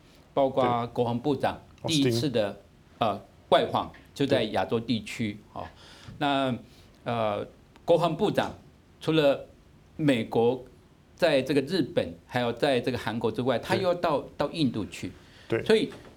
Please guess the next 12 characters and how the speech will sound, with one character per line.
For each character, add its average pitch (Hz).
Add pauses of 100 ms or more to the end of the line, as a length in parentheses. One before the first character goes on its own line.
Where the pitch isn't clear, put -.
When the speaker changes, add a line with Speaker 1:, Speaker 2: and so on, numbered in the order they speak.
(120)
Speaker 1:
对， 180 (180)
对 202
整 120
个 127
中 151
国 123 (560)
的 160
决 127
策 135
者 117
来 92
讲， 92